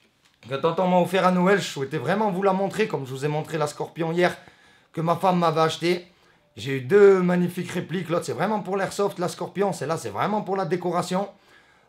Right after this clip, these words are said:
Donc voilà, l'équipe, je compte sur vous pour me mettre un maximum de likes pour ça, un maximum de petits pouces bleus. Ça me ferait énormément plaisir. Merci beaucoup à tous ceux qui étaient hier sur le live. Merci sur mon premier live. Si vous l'avez pas vu encore, n'hésitez pas à aller le voir.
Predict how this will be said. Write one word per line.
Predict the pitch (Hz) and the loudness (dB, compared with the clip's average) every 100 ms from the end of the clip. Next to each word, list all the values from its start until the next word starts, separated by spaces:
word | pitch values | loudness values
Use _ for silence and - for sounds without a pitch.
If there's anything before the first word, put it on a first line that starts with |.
| - | -6
Donc | 127 | -2
voilà, | 147 160 151 | 2 2 2
l'équipe, | 135 135 127 147 | -2 -6 -4 -4
je | - | -2
compte | 185 180 | -4 -2
sur | 196 170 | -2 -2
vous | 190 180 | -2 0
pour | 170 | -2
me | 170 | -2
mettre | 165 165 156 | -2 -2 -2
un | |
maximum | 170 180 196 180 180 | -4 -4 0 0 2
de | 180 | 2
likes | 175 175 - | 2 0 -4
pour | 170 | -8
ça, | 190 190 - - _ - | 0 0 -2 -14 _ -12
un | |
maximum | 117 180 180 180 185 175 | -2 0 0 -2 0 0
de | 180 | -4
petits | - | -4
pouces | 170 185 131 | -6 -6 -4
bleus. | 156 196 180 - _ _ | 0 0 -2 -12 _ _
Ça | 113 | -12
me | 117 | -10
ferait | 131 123 123 | -8 -6 -4
énormément | 190 214 196 196 196 196 | -2 0 0 0 0 -2
plaisir. | 180 190 202 220 - _ _ _ - | -2 -2 0 -2 -4 _ _ _ -6
Merci | 165 - 180 | -6 -4 -6
beaucoup | 185 175 202 | -6 -2 2
à | 165 | 2
tous | 185 | 0
ceux | 175 196 | -8 -6
qui | 180 | -4
étaient | 175 170 | -4 -2
hier | 190 190 | -2 -4
sur | 170 | -4
le | 180 | -2
live. | 185 180 - - | -2 -2 -4 -10
Merci | 156 165 185 | -12 -8 -8
sur | 175 | -6
mon | 160 160 | -6 -6
premier | - 180 190 | -2 -2 0
live. | 190 180 | 0 -2
Si | - | -6
vous | 156 165 | -6 -4
l'avez | 180 | -2
pas | 180 180 | -2 -2
vu | 190 | -2
encore, | 180 190 180 | -2 -2 -4
n'hésitez | 151 127 135 | -6 -8 -10
pas | 135 175 | -6 -4
à | |
aller | 175 | -2
le | |
voir. | 143 185 | -2 -4